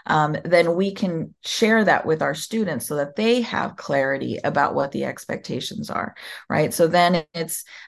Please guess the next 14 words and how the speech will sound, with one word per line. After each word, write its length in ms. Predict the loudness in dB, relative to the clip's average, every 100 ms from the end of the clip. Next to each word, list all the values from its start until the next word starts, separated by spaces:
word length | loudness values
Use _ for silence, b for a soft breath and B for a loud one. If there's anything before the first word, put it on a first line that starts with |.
| 0
um, 180 | 2 2
it 140 | 4
just 180 | 2 2
becomes 380 | -2 -2 -2 0
a 40 |
matter 420 | 2 2 2 0
of, 360 | 0 0 0 -2 b b
you 120 | -6 -4
know, 120 | -2
how 280 | 2 2 2
can 260 | -2 -2
we 400 | -4 -4 -6 -8
start 540 | -8 -6 2 4 4 2
with 160 | -4